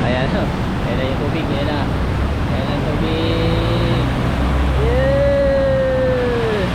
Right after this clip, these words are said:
Tapos dito ang tubig, oh. <laughs> Ah, di ba?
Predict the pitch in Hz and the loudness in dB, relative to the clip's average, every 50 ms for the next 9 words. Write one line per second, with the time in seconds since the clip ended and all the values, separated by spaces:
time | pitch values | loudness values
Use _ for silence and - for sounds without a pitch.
0 | 165 151 143 - - - - - - - 127 147 - - - - - 208 190 - | -2 -2 -2 -2 -2 -2 -2 -2 -2 0 -2 -2 -2 -2 -2 -2 0 -2 -2 -2
1 | - 190 190 196 202 196 - 240 - - - - - - - - - - - - | -2 -2 -2 0 -2 0 0 -2 -2 -2 -2 -4 -4 -4 -2 -2 -2 -2 -2 -2
2 | - - - - - - - - - - - 185 180 - 208 - - - - - | -2 -2 -2 -2 -2 -2 -2 -2 -2 -2 -2 -2 -2 -2 -2 -4 -2 -2 -2 -2
3 | - - - - - - - - - - - - - - - - - - - - | -2 0 -2 -2 -2 -2 -2 -2 -2 -2 -2 -2 -2 -2 -2 -2 -2 -2 -2 -2
4 | - - - - - - - - - - - - - - - 1077 1077 1047 - 831 | -2 -2 -2 -4 -2 -2 -4 -4 -2 -4 -4 -4 -4 -4 -2 -2 -2 0 0 0
5 | 831 - - - 151 165 | -2 -2 -2 0 0 0